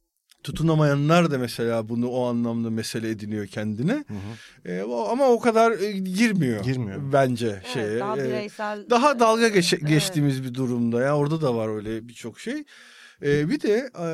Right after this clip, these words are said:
Speaker 1: aslında hani Kara Kitap'la ilgili, e, bilmiyorum devam edeyim mi oradan?
Speaker 2: Abi nasıl istersen.
Speaker 1: Şu önemli. Yani tam lafı aslında yeri şöyle denk geldi. Şu en son okuduğum kitap, daha birkaç gün önce beni çok heyecanlandıran bir şey oldu.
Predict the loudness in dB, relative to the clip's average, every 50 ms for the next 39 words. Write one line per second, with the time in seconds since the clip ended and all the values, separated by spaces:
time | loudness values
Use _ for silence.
0 | -6 -8 -6 -6 -6 -6 -6 -6 -4 -2 0 0 0 0 0 0 -2 -4 -4 -2
1 | 0 2 2 2 0 -2 -2 -2 -2 -2 -2 -6 -14 -10 -6 -4 -2 -2 -2 -4
2 | -6 -6 -6 -8 -8 -8 -10 -14 -18 -16 -14 -12 -12 -12 -12 -10 -8 -6 -4 -2
3 | -2 0 0 0 2 2 2 2 2 2 0 0 0 0 0 2 0 0 0 -2
4 | -4 -4 -4 -6 -6 -6 -10 _ -4 -4 -2 -2 -2 -4 -6 -8 -8 -4 2 4
5 | 4 6 6 4 4 4 4 4 4 4 4 4 4 6 6 6 4 4 2 0
6 | -2 -4 -6 -6 -4 -4 -2 -2 -2 -2 -4 -4 -8 -14 _ _ _ 0 2 4
7 | 4 4 4 2 2 0 0 0 0 0 0 -2 -2 -2 -2 0 0 0 0 -2
8 | -6 -8 -6 -2 -2 -2 0 0 -2 -4 -6 -4 -4 -2 -2 -2 -4 -4 -6 -6
9 | -6 -8 -12 -16 -16 -16 -16 -10 -6 -4 -4 -4 -4 -6 -8 -8 -8 -8 -8 -6
10 | -6 -6 -8 -10 -8 -6 -6 -6 -2 0 0 0 0 0 -2 -4 -4 -2 -2 -2
11 | -2 -2 -4 -6 -6 -4 -4 -4 -4 -4 -4 -6 -4 -6 -8 -6 -4 -4 -4 -2
12 | -2 -2 -2 -2 -2 -2 -4 -4 -6 -6 -6 -6 -6 -6 -6 -6 -6 -4 -4 -4
13 | -4 -6 -6 -6 -6 -8 -8